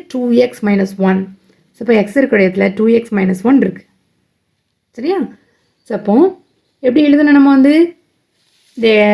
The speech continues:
x இருக்கக்கூடிய இடத்துல மட்டும் டூ எக்ஸ் மைனஸ் ஒன் போட்டு plus one divided by two அப்படி போடணும். டூ எக்ஸ் மைனஸ் ஒன் plus one divided by two.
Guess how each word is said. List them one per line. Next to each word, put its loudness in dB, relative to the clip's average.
x -20
இருக்கக்கூடிய 2
இடத்துல -2
மட்டும் -2
டூ 0
எக்ஸ் -6
மைனஸ் -4
ஒன் 0
போட்டு -4
plus -2
one -2
divided 0
by 0
two -4
அப்படி -4
போடணும். -4
டூ -6
எக்ஸ் -8
மைனஸ் -2
ஒன் -4
plus -6
one -4
divided 0
by -2
two. -14